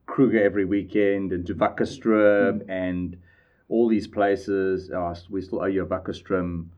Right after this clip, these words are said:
Speaker 1: <laughs> trip.
Speaker 2: Yeah.
Speaker 1: Yeah, but that's another
Speaker 2: Yeah.
Speaker 1: story. But
Speaker 2: Yeah, big
Speaker 1: a,
Speaker 2: time, man.
Speaker 1: a, a lot of the, a, a lot of the specials we see, I think probably ninety-five percent of our birding is local birding.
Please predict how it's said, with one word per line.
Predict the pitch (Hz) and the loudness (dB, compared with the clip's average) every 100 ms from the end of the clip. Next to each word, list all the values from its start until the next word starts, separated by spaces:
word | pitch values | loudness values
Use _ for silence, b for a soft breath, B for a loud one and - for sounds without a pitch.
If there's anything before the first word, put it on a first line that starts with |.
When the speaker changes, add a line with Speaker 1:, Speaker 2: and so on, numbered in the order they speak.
| _ _ | _ _
Speaker 1:
<laughs> | _ 156 117 | _ -4 -4
trip. | - 127 117 - - | 0 2 2 -2 -10
Speaker 2:
Yeah. | 120 123 120 120 117 | -6 -4 -4 -8 -6
Speaker 1:
Yeah, | 117 107 123 120 | 2 6 8 6
but | 113 92 - | 4 0 -4
that's | 127 | -2
another | 127 127 123 | 0 2 2
Speaker 2:
Yeah. | |
Speaker 1:
story. | 120 107 | 4 4
But | 104 127 123 | 4 4 2
Speaker 2:
Yeah, | 123 127 123 127 - _ | 2 2 0 -4 -10 _
big | 143 135 | 0 4
Speaker 1:
a, | 139 | 4
Speaker 2:
time, | 131 113 | 4 -2
man. | 107 131 143 143 | 2 6 6 6
Speaker 1:
a, | |
a | |
lot | 139 143 | 6 8
of | 190 131 | 6 6
the, | 151 151 135 123 - - | 2 6 4 4 -6 -6
a, | 120 123 123 - - - | 0 0 -2 -12 -14 0
a | 131 | 4
lot | 127 160 | 6 6
of | 170 | 4
the | |
specials | 139 - 127 123 95 | 2 2 2 2 0
we | 113 | 0
see, | 107 123 | 0 0
I | |
think | 104 165 110 104 95 | -2 -4 -6 -8 -6
probably | - 156 123 | -4 0 0
ninety-five | 104 117 - 120 - 107 110 | 0 -2 -2 -6 -2 -4 -4
percent | 101 117 107 | -6 -4 -2
of | |
our | 98 | -2
birding | 95 110 104 | -2 -2 -2
is | 95 95 | -4 -2
local | 104 123 127 | 0 0 -2
birding. | 95 82 | -2 -6